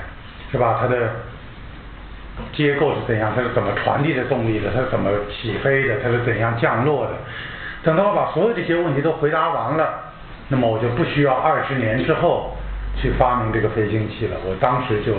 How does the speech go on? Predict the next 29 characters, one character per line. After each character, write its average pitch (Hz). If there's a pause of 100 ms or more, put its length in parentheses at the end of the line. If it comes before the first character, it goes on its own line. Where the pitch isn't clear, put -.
把 92
它 95 (160)
发 98
明 98
出 -
来 50
了， - (720)
懂 110
我 104
意 98
思 -
吗？ - (360)
这 185
个 170
决 143
断 185
呢 - (120)
也 90
是 -
这 95
样， - (560)
如 180
果 160
呢， 143 (280)
这 175
个 156
决 143
断 160
呢 120